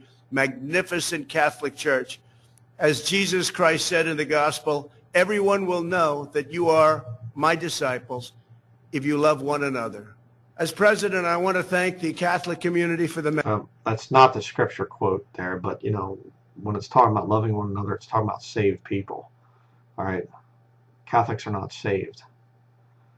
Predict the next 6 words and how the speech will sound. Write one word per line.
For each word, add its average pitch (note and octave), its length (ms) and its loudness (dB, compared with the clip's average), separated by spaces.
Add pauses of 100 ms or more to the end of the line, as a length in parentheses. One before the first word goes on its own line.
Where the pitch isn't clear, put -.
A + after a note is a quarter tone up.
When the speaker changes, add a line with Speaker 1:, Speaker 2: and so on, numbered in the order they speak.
(600)
Speaker 1:
Magnificent D#3 680 0
generosity E3 720 2
you D#3 140 -2
showed D3+ 360 4
in C#3 120 0
America's D3+ 560 0